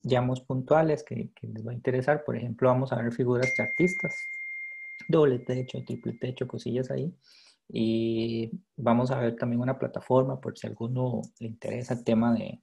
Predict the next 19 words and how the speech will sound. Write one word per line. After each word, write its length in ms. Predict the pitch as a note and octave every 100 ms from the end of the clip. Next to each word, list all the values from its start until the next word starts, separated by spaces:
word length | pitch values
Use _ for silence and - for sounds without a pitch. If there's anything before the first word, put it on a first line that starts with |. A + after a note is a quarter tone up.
| _
de 80 | -
comprar 380 | - - A2+ A#2+
oro 280 | B2+ C3 A2+
o 40 |
algo 160 | A2+ A#2
así, 260 | B2+ C3 _ - - _ -
unas 200 | A2+ A#2+
plataformas 540 | - A2+ - A2+ A#2+ B2
en 120 | A#2+
línea 280 | D3 D3+ C3+
para 180 | A#2 -
que 100 | -
puedan 260 | B2 A#2
tener 240 | A#2 A2+ A#2
operativa, 560 | A#2+ A2+ - E3 D3
por 140 | - B2+
lo 60 |
menos 240 | B2+ C#3 -
conocer, 500 | B2+ A2+ D#3+ D#3+